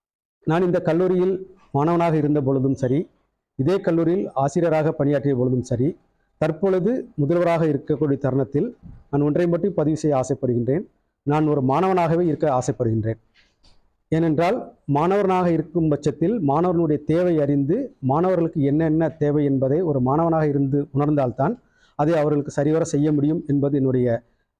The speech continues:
ஆ, அசைக்க முடியாத நம்பிக்கை. அந்த அடிப்படையில் மாணவர்களுடைய தேவை பூர்த்தி செய்வதற்காகவும்,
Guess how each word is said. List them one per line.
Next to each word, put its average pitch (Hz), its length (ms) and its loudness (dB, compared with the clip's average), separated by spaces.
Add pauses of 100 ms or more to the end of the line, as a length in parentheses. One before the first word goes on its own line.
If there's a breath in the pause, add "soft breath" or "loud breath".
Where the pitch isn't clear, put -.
(300)
ஆ, 135 240 0
அசைக்க 170 340 -2
முடியாத 156 280 2
நம்பிக்கை. 120 480 -2 (320)
அந்த 151 200 0
அடிப்படையில் 180 760 -2 (240)
மாணவர்களுடைய 185 640 0
தேவை 185 260 0
பூர்த்தி 180 400 -4
செய்வதற்காகவும், 139 760 0